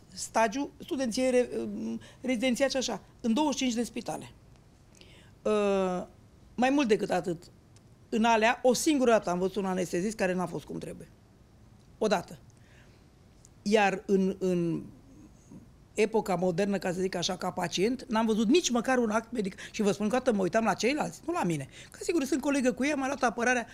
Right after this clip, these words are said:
poate că am avut, am fost favorizată într-un fel. M-am uitat la cum se poartă cu ceilalți.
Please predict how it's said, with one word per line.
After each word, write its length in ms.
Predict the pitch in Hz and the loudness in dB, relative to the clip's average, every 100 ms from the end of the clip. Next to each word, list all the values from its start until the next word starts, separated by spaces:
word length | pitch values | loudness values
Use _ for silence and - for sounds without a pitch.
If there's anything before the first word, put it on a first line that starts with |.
| - - - | -20 -20 -2
poate 280 | 262 262 247 | 0 2 2
că 140 | 240 | 2
am 200 | 233 214 | 2 2
avut, 380 | 202 214 220 - - - | 2 0 -2 -14 -20 -14
am 120 | - 196 | -6 -2
fost 180 | 233 | -2
favorizată 480 | 208 190 196 202 214 | -2 0 2 0 0
într-un 260 | 196 185 185 | -2 0 -2
fel. 280 | 190 175 - - | 0 -2 -4 -12
M-am 220 | - 175 | -4 -2
uitat 260 | 175 160 220 | 0 0 0
la 120 | 220 190 | -2 -2
cum 140 | 220 | -4
se 120 | 214 | -4
poartă 340 | 180 202 208 190 | -4 -4 -4 -6
cu 140 | 190 | -4
ceilalți. 580 | - 214 190 151 - | 0 2 2 -2 -8